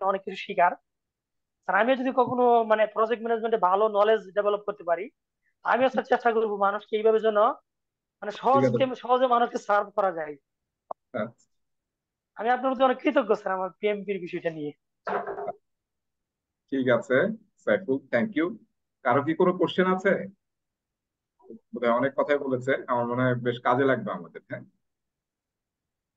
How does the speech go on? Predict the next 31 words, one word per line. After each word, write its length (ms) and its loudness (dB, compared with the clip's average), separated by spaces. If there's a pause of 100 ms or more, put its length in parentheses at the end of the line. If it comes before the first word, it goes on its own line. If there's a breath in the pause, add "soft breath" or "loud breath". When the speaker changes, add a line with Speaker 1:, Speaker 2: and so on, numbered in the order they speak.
(100)
Speaker 2:
এমনি 220 2
কোনো 160 2
প্রশ্ন 400 -8
আছে 120 -4
কিনা 180 0
কারো? 260 -2 (3500)
আচ্ছা, 180 -6
না 140 2
থাকলে 240 0
ঠিক 180 -2
আছে। 260 0
সাইফুল, 420 2
আপনাকে 280 0
অনেক 280 0
কনগ্রাচুলেশনস, 720 -4
হ্যাঁ, 140 0
এবং 180 -2
এত 200 2
অল্প 260 2
সময়ে 280 0
পাস 280 0
করছেন 280 -10
পিএমপি, 380 0
এটা 180 2
খুবই 500 -6
এক্সেলেন্ট 420 0
একটা 160 0
বিষয় 340 2
আর 40 -2
কি। 200 -14
হ্যাঁ, 200 -10